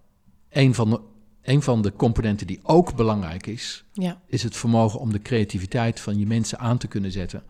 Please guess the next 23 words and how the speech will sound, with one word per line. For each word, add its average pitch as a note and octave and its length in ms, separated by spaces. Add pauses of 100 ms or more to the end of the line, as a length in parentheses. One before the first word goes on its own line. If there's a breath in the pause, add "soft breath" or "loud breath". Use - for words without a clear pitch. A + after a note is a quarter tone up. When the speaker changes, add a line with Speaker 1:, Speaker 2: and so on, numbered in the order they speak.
(140 soft breath)
Speaker 2:
Ja. F#3+ 180
Speaker 1:
om G2+ 220
te G#2 120
werken F#2+ 380
aan F2+ 180
de F2+ 120
toekomst - 440
en, F2 340 (260)
nou F2 160
ja, D2+ 60
de G2 100
resultaten F#2 580
van G2 300 (120)
waar G#2 260
je G2+ 80 (220)
met - 100
z'n - 60
allen G2 140
voor - 140
staat. - 360 (400 soft breath)
Dus C#3+ 120
creatief B2 600
leiderschap A2 680